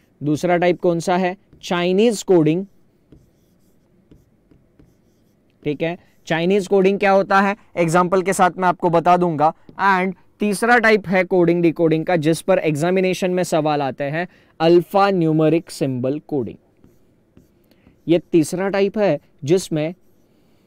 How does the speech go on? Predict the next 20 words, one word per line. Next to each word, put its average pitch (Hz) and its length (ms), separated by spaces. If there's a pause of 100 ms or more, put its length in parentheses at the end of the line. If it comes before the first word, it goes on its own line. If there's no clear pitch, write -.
(960)
एग्जामिनेशन 170 760
में 151 260 (160)
सवाल 165 520
पूछे 160 460
जाते 127 420
हैं, 127 280 (500)
अल्फा 131 340
न्यूमेरिक 156 480 (240)
सिंबल 160 600 (180)
कोडिंग। 101 380 (1400)
ठीक 160 160
है, 139 160 (220)
तो 180 140 (100)
आज 208 300
के 247 160
सेशन 196 400
में 160 260 (240)
हमारा 220 380
टारगेट 190 540
है 190 300